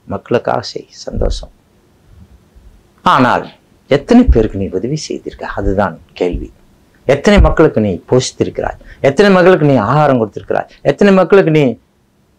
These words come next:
துணிமணி கொடுத்திருக்கிறாய்? எத்தனை பேர் கஷ்டத்தில் இருக்கும்போது, கடன் தொல்லை இருக்கும்போது அவர்களுக்கு நீ உதவி செஞ்சிருக்கிறாய்? அதைத்தான் ஆண்டவர் நோக்குவார். உனக்கு திடீர் என்று உள்ளே போனா மூச்சு,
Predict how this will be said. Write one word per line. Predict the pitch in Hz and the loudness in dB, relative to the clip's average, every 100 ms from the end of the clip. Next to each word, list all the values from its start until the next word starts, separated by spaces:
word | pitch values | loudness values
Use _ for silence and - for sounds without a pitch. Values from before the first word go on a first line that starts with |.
| _ | _
துணிமணி | - 147 170 127 104 | -4 -2 0 -2 -4
கொடுத்திருக்கிறாய்? | 123 - - - - - _ _ _ | -10 -12 -14 -12 -12 -14 _ _ _
எத்தனை | - 156 208 180 | -2 0 2 2
பேர் | 185 156 | 2 2
கஷ்டத்தில் | - 147 170 151 | -2 -4 0 2
இருக்கும்போது, | 160 135 135 135 131 | 2 2 2 0 0
கடன் | 139 160 165 | -2 -4 -4
தொல்லை | 135 135 | -2 -4
இருக்கும்போது | - 120 117 | -4 -4 -2
அவர்களுக்கு | 110 107 104 104 | -2 -2 -6 -6
நீ | 95 | -6
உதவி | 101 135 131 - | -4 -4 -4 -12
செஞ்சிருக்கிறாய்? | 90 - - - - - - - - _ _ _ _ _ _ _ _ _ _ _ | -18 -20 -16 -14 -12 -14 -14 -16 -20 _ _ _ _ _ _ _ _ _ _ _
அதைத்தான் | - 147 208 196 185 | 0 2 4 4 2
ஆண்டவர் | 147 147 135 110 | 2 2 2 2
நோக்குவார். | 113 104 101 - - _ _ _ _ _ _ _ _ _ _ | -2 -2 -4 -6 -8 _ _ _ _ _ _ _ _ _ _
உனக்கு | 107 120 - | -6 -4 -6
திடீர் | - 113 123 117 | -4 0 2 2
என்று | 110 101 101 87 _ _ _ _ _ | 0 -2 -6 -6 _ _ _ _ _
உள்ளே | 127 135 131 | 2 2 2
போனா | 131 120 117 | 0 0 0
மூச்சு, | 123 147 147 196 240 | 0 0 0 0 -2